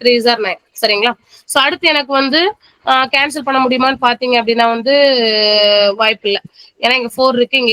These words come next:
எதுலயுமே ஃபோர், இந்த ரெண்டுலயும் ஃபோர் இல்ல. ஆ, ஆ, so இங்க செவன் இதுல இருக்கு, செவன் இங்க இல்ல. So, எல்லாத்தையும் மல்டிபிள் பண்ணிக்கோங்க. Seven fours are twenty-eight. So, five sevens are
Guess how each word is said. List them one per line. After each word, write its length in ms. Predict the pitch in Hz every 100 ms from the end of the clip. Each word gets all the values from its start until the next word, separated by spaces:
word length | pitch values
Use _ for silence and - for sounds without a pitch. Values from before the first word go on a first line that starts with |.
| 220
எதுலயுமே 280 | 233 233 240
ஃபோர், 200 | 226 208 202
இந்த 120 | 226 226
ரெண்டுலயும் 260 | 226 240 220
ஃபோர் 180 | 214 202
இல்ல. 100 | 233 - _ - _ _ 262
ஆ, 20 | 240 - 233
ஆ, 40 | 233 226
so 60 | 247
இங்க 120 | 247 247
செவன் 240 | 247 254
இதுல 180 | 240 247
இருக்கு, 160 | 233 311
செவன் 240 | 247 226 226
இங்க 120 | 208 208
இல்ல. 120 | 202 - _ _ -
So, 40 | 370
எல்லாத்தையும் 280 | 294 269 254
மல்டிபிள் 300 | 247 254 226
பண்ணிக்கோங்க. 320 | 202 202 196 208
Seven 180 | 233 240
fours 240 | 247 240 220 254
are 80 | 247
twenty-eight. 520 | 226 214 214 214 339 - - _ _ _
So, 80 | 254 254
five 160 | 254 254
sevens 240 | 254 247 262
are 80 | 254